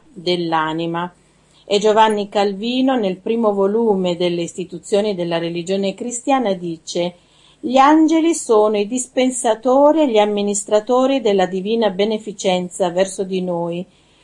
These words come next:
Guardano alla nostra sicurezza, sono pronti a difenderci, dirigono le nostre vie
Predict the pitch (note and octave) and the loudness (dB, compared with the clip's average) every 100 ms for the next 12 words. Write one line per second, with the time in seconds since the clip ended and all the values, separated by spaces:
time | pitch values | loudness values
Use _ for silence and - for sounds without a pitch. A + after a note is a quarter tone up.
0 | _ - F#3+ A3 A3 F#3+ F3 F3 F3 - | _ -4 4 8 8 4 -2 -6 -6 -4
1 | F3+ F3+ F3+ F#3 - E3+ - D#3+ F3+ F#3+ | -2 -2 -2 -6 -8 -10 -10 -12 -4 0
2 | A3 A#3 - C4 C4 G3+ F3+ F3 G3 F3+ | 0 -2 -8 -6 -6 -6 -6 -6 -6 -6
3 | E3+ E3+ D#3 F3+ - G#3+ A#3 A#3+ A#3+ A#3+ | -6 -8 -10 -10 -2 0 0 -2 -2 -4
4 | A#3 G3 F#3 F#3 G#3 G3+ F#3 F3 F3 F3 | -6 -8 -6 -4 -4 -2 -2 -2 -6 -6
5 | F3 - F#3+ G3 B3+ C4 C4 | -10 -10 -10 -8 -4 -2 -2